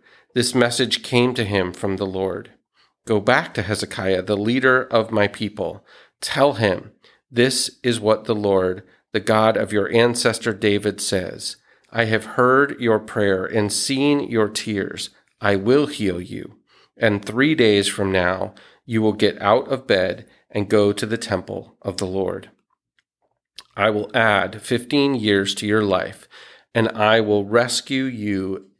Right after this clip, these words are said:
and this city from the king of Assyria. I will defend this city for my own honor and for the sake of my servant David.'" Then Isaiah said, "Make ointment from figs."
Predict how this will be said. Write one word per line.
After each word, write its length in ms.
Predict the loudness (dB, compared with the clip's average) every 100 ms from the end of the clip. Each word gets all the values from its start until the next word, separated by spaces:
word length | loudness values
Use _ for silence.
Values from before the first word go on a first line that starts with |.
| -6
and 320 | 2 4 4 2
this 240 | -2 0
city 320 | -4 -4 -8
from 260 | -8 -4 -2
the 80 | -2
king 300 | 0 0 0
of 100 | -2
Assyria. 640 | -4 -2 -4 -4 -10 -14 _ -20 -20 _
I 120 | 0
will 120 | 2
defend 500 | 2 0 4 4 6
this 220 | 4 2 2
city 300 | -2 -4 -10
for 400 | -14 -2 2 4
my 360 | 4 4 4
own 340 | 4 2 4 0
honor 520 | 0 -2 -2 -6 -8
and 180 | -8 -8
for 100 | -6
the 140 | -6 -4
sake 500 | 0 2 0 -6 -10
of 160 | -8 -2
my 140 | -2
servant 460 | -2 -4 -4 -8 -6
David.'" 460 | -6 -6 -10 -14 _ _ _ _ -20 -20 -20 _
Then 320 | 4 6 4
Isaiah 580 | 0 0 2 4 2 -2
said, 500 | -4 -4 -4 -8 -16 _ _ _ _
"Make 380 | 0 0 0 0
ointment 440 | 2 2 2 0 0
from 200 | -4 -2
figs." 680 | 2 2 2 -2 -10 -10